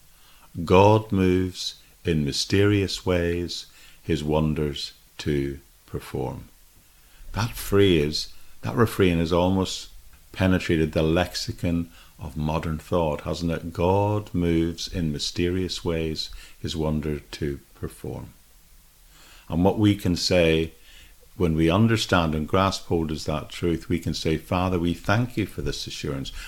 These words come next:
We thank you that you are in work, at work in our lives all the time, and sometimes we don't see it."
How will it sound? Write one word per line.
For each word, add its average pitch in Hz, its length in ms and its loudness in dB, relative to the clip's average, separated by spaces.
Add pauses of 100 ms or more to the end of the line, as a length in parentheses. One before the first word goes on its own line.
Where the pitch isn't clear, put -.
(120)
We 92 80 2
thank 123 420 2
you 110 160 4
that 85 240 0
you 107 440 4 (260)
are 87 200 4
in 82 220 2
work, 90 460 0
at 98 200 0
work 85 440 -2 (240)
in 98 120 0
our 95 200 4
lives 82 280 2
all 113 280 6
the 127 80 2
time, 95 540 -2 (460)
and 87 160 -2
sometimes 85 560 0
we 78 120 -2
don't 78 260 -4
see 76 220 -6
it." 67 240 -10